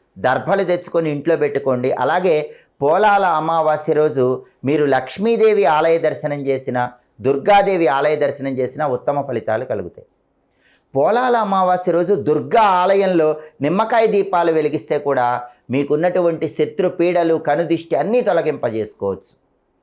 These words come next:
లేదా పోలాల అమావాస్య రోజు దుర్గాదేవి ఆలయం, దుర్గా, కాళీ, చండి, ఇలా ఉగ్ర రూపంలో ఉన్న అమ్మవారి ఆలయంలో ధ్వజస్తంభం దగ్గర దీపం పెట్టండి. అలా చేసినా కూడా కనుదిష్టి, ఎదుటి వాళ్ళ ఏడుపు, నరఘోషాన్ని తొలగింపజేసుకోవచ్చు.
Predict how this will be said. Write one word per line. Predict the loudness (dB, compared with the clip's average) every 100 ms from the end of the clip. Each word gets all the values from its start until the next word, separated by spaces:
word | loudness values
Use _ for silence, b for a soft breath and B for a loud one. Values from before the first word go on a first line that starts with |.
| _ _ _ -2
లేదా | 2 2 2
పోలాల | 2 2 4 4 4
అమావాస్య | 2 0 0 0 0
రోజు | 0 2 0
దుర్గాదేవి | 0 -2 0 4 4 4 2
ఆలయం, | 0 2 2 0 0
దుర్గా, | 0 0 0 2
కాళీ, | 0 0 0 0 -2
చండి, | -2 -2 -2 -4 -6 B B
ఇలా | 2 2
ఉగ్ర | 2 2 2 4
రూపంలో | 2 2 2 2
ఉన్న | 2
అమ్మవారి | -2 0 0 2 2 2
ఆలయంలో | 0 0 0 2 0 0 B -6
ధ్వజస్తంభం | 0 2 0 -2 -2 -2 -2
దగ్గర | -2 -2
దీపం | -4 -6 -6
పెట్టండి. | -6 -6 -8 -18 -20 _ _ _ _ _
అలా | -6 -2 0
చేసినా | -2 -2 -4 -2
కూడా | 0 -2
కనుదిష్టి, | -2 -2 -2 -2 -4 -4 -4 -4 B B -2
ఎదుటి | 0 0
వాళ్ళ | 0 0 0
ఏడుపు, | 2 2 0 0
నరఘోషాన్ని | -2 0 0 -2 -2 -4 -4 -2
తొలగింపజేసుకోవచ్చు. | 0 0 -2 -4 -4 -4 -6 -2 -2 -4